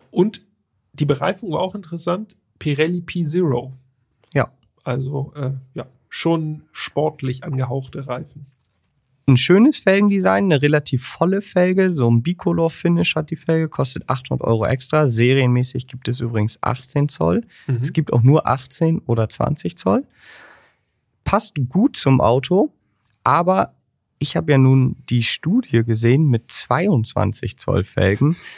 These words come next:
Speaker 2: im <laughs> Propellerdesign. Also die Felge an sich war viel cleaner, aber noch zwei Zoll größer. Es war klar, ich weiß, es ist ein Showcar. Ich wusste auch, dass die dann nicht in Serie kommen.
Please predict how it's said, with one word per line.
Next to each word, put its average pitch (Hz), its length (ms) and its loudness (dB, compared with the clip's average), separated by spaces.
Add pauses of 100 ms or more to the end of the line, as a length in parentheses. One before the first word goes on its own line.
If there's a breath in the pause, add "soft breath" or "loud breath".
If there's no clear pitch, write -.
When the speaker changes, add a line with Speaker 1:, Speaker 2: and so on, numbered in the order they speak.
(220 loud breath)
Speaker 2:
im 117 240 2
<laughs> - 40 -18
Propellerdesign. 127 1080 0
Also 113 180 -4
die 110 200 -4
Felge 135 320 0
an 117 100 2
sich 139 220 -2
war 123 80 2
viel 139 300 -2
cleaner, 147 680 0 (640 soft breath)
aber 117 240 2
noch 135 400 2
zwei 147 300 0
Zoll 117 260 0
größer. 143 540 0 (180)
Es 110 200 -2
war 120 200 2
klar, 127 520 -4
ich - 160 -12
weiß, 123 400 0
es - 160 -14
ist - 180 -14
ein 110 60 -4
Showcar. 123 520 -2
Ich - 200 -10
wusste - 340 -4
auch, 113 140 -6
dass - 240 -8
die - 40 -12
dann 107 160 0
nicht 104 220 -4
in 101 140 -2
Serie 123 340 0
kommen. 131 340 0